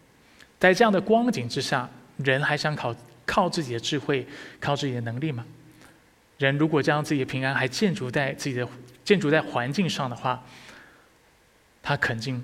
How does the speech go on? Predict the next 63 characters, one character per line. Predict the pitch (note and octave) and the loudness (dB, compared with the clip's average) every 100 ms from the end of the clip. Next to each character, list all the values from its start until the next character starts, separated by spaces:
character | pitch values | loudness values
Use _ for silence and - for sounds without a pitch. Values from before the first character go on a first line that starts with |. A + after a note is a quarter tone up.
| - | -8
肯 | B2 | -8
定 | A#2+ | -6
会 | B2+ | -6
绝 | B2 A2+ | -4 -4
望。 | A#2+ A#2+ A#2+ - - - - _ _ _ _ - | -2 -4 -6 -18 -20 -20 -20 _ _ _ _ -8
成 | - D3+ | -2 4
为 | D#3 | 4
Viktor | D#3+ G#3 G#3+ | 4 2 2
Frankl | G3+ - E3 D#3+ B2+ - - - - | 0 0 -2 0 -2 -4 -10 -14 -4
在 | C3+ | -2
书 | B2+ C#3 | -2 -4
里 | C3 | -4
所 | A2+ A#2+ | -4 -6
谈 | - B2 | -6 -6
到 | A#2+ | -6
第 | B2 A3 | -4 -2
二 | E3 | -2
种 | C#3+ A2 | -2 -6
人， | G#2+ G#2+ - - - - - _ | -8 -10 -14 -20 -20 -20 -20 _
就 | - D3 | -4 -4
是 | - | -2
他 | B2+ B2+ | -4 -4
会 | B2+ B2 | -4 -4
像 | C3 A#2+ | -4 -4
是 | - A#2 - - - _ _ | -6 -8 -10 -20 -20 _ _
行 | - B2 A#2+ | -8 -6 -4
尸 | - | -4
走 | C3 G#2+ - | -4 -6 -6
肉， | A#2 - - - _ _ - | -6 -8 -20 -20 _ _ -12
像 | - A#2+ | -6 -4
是 | A2 B2 | -4 -4
个 | A2 | -8
活 | - A#2 | -10 -8
死 | - - | -6 -6
人。 | E3 - - _ _ _ _ _ - - - - | -10 -14 -20 _ _ _ _ _ -20 -20 -18 -6
我 | C#3 | 2
不 | |
知 | D3+ | 4
道 | D3 | 6
大 | D3+ | 4
家 | C#3+ C#3 | 4 0
的 | C3+ | 0
光 | D#3 D#3 | 0 0
景， | D#3+ A#2+ A2 | 0 -4 -4
今 | C#3+ | -6
天 | C3+ C3 | -4 -4
的 | |
光 | B2 C3 | -4 -4
景 | - A2+ | -4 -8
如 | A2+ | -8
何， | A#2 B2 A#2+ - - _ - _ _ | -8 -8 -8 -16 -20 _ -20 _ _
也 | C3+ | -2
无 | C#3 D#3 | 0 2
法 | D3+ D#3+ | 2 2
想 | - A#2 | 0 -2
象 | A#2 C#3 | 0 0
大 | C3 C3+ | 2 0
家 | C3 | 0
面 | C3+ D3+ B2 | -2 -2 -4
临 | A#2+ | -6
的 | B2+ | -8
苦 | - A2+ | -10 -8
难。 | A#2+ A#2+ | -6 -6